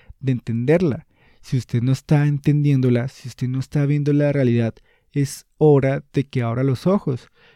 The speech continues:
Y el abrir los ojos no significa que, pues, vaya a abrir específicamente sus ojos. Significa de que usted vea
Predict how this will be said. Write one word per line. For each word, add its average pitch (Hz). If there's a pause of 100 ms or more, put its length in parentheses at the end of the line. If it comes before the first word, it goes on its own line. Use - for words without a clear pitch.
Y 139
el 131
abrir 127
los 160
ojos 160
no 151
significa 139
que, 139
pues, -
vaya 113
a 131
abrir 131 (400)
específicamente 135
sus -
ojos. 151 (260)
Significa 143 (300)
de 139
que -
usted 139
vea 147